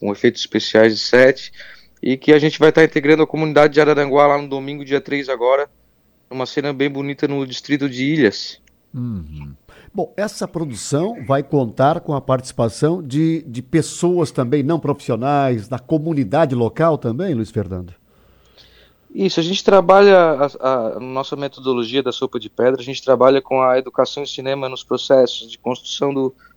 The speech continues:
Speaker 1: do filme, né? Então a gente tá produzindo alguns intercâmbios, seja com estudantes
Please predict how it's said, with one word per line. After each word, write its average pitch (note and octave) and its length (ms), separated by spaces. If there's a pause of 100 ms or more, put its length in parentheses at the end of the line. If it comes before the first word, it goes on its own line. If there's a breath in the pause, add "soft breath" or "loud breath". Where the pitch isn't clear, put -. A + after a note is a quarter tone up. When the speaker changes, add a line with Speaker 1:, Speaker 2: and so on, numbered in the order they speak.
Speaker 1:
do C#3 120
filme, C#3 320
né? A#2 100
Então D3+ 220
a E3 60
gente - 140
tá E3+ 180
produzindo D#3 460
alguns D3+ 520 (340 soft breath)
intercâmbios, D3+ 720
seja D3 220
com D3 200
estudantes C#3 800